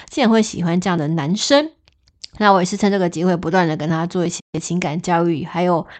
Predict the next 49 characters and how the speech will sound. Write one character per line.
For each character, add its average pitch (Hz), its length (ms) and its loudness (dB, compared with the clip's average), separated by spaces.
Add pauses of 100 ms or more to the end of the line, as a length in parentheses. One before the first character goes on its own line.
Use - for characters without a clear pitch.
(160)
在 202 160 2
挑 190 260 2
对 185 200 0
象 180 160 -2
和 175 160 0
谈 147 180 -6
恋 170 140 -2
爱 156 80 -2
的 151 120 -2
时 165 200 -6
候 156 100 -2
的 110 80 -6
一 160 120 -4
个 151 260 -8
沟 175 320 0
通 175 260 -2
啦。 180 180 2 (380)
那 302 80 -4
今 311 240 0
天 302 340 2 (240)
最 269 160 2
主 185 140 2
要 190 340 6
会 190 420 0
触 233 300 -2
发 190 320 4
我 180 200 2
想 147 240 -4
跟 160 200 -2
大 151 200 -2
家 147 260 -4
分 165 240 -4
享 139 220 -6
的， 139 220 -4
可 156 200 -6
能 165 100 0
又 220 200 2
是 240 120 -2
另 226 200 4
外 202 120 6
一 196 60 2
个 170 160 0
等 165 260 -2
级， 156 160 -4
不 214 160 -2
只 165 140 -6
是 170 220 -6
交 202 300 0
往 180 200 -4